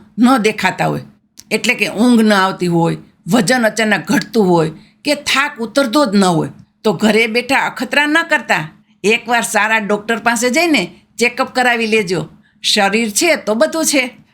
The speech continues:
આ વીડિયો બનાવવાનો હેતુ તમને ડરાવવાનો નહોતો,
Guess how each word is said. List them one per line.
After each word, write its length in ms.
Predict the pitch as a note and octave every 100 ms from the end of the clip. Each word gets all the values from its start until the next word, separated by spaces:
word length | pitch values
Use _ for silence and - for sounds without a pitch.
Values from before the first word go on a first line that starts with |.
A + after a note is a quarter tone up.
| _
આ 200 | G3 A#3
વીડિયો 380 | D4+ E4+ E4 F4
બનાવવાનો 560 | C#4 B3 C4 C#4+ D4 D#4+
હેતુ 480 | F#4 F#4+ G#3+ F3+ - _ -
તમને 220 | D4 D4+
ડરાવવાનો 600 | G3+ G#3 B3+ C#4+ D#4+ D#4+
નહોતો, 440 | D#4 C4 - D#3